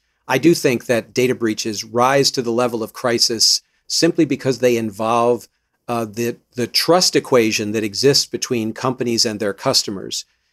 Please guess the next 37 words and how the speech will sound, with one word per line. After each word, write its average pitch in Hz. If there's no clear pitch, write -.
And 120
what's 135
important 143
in 123
those 139
circumstances 117
is 120
to, 123
as 107
fast 156
as 131
possible, -
determine 117
the 107
extent 110
of 98
the 101
breach 107
and 123
the 113
potential 127
for 120
loss. 107
It 147
also 220
goes 147
to 139
the 120
trust 139
equation 120
that, 113
that 120
customers 127
have 117
with 110
a 104
brand, 110